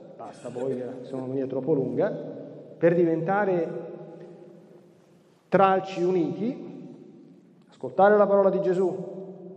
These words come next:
pregare e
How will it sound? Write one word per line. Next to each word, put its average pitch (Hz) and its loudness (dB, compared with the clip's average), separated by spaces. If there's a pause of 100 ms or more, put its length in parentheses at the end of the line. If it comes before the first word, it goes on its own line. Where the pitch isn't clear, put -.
(260)
pregare 180 4 (1300)
e - 2